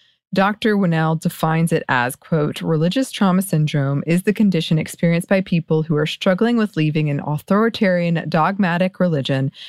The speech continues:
and coping with the damage of indoctrination. They may be going through the shattering of a personally meaningful faith and or breaking away from a controlling community and lifestyle." R T S is a function of both the chronic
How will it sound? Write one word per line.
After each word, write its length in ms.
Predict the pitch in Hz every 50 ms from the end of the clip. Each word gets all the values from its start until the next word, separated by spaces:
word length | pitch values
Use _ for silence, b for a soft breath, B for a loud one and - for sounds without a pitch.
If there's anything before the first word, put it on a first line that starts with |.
| B B
and 160 | 185 175 165
coping 340 | - 202 190 190 - 233 214
with 140 | 196 190 190
the 100 | - 170
damage 460 | 156 - 143 131 135 135 135 139 -
of 120 | - - - -
indoctrination. 1040 | 151 151 147 139 143 131 - - - 156 151 170 175 170 - - 180 - - - B B B B B _
They 140 | 175 165
may 140 | 170 180 190
be 140 | 196 226 214
going 320 | 185 214 190 185 185 185
through 200 | 185 - - 190
the 80 | 160 165
shattering 680 | - - - - 180 160 185 202 214 214 214 220 226 -
of 160 | - 175 170
a 80 | 160 -
personally 760 | - - - 180 185 - - 214 202 202 196 202 202 202 190
meaningful 500 | 175 165 165 160 165 165 - - - 156
faith 520 | - - - 214 214 214 226 240 - - -
and 220 | 190 202 214 226
or 220 | - - 202 202 185
breaking 560 | 175 - 170 170 175 185 - 220 208 190 -
away 480 | 180 165 156 160 147 143 143 143 151
from 180 | 156 - - 170
a 60 | 156
controlling 580 | - - 147 143 - - - 175 165 180 185 190
community 560 | - - 170 143 143 143 143 143 143 147 -
and 260 | - 143 131 139 143
lifestyle." 800 | - 139 143 151 156 160 156 - - - - - - - 175 B B B B B B B B _
R 200 | - 156 151 147
T 220 | - - 175 160 -
S 420 | 214 262 269 285 269 - - - -
is 200 | 170 175 175 180
a 60 | 196
function 560 | 190 - - 170 170 170 - - 185 170 160 -
of 140 | - 160 - _
both 320 | 170 175 175 180 - - _ _
the 100 | 165 -
chronic 520 | - - - - 185 180 202 247 262 -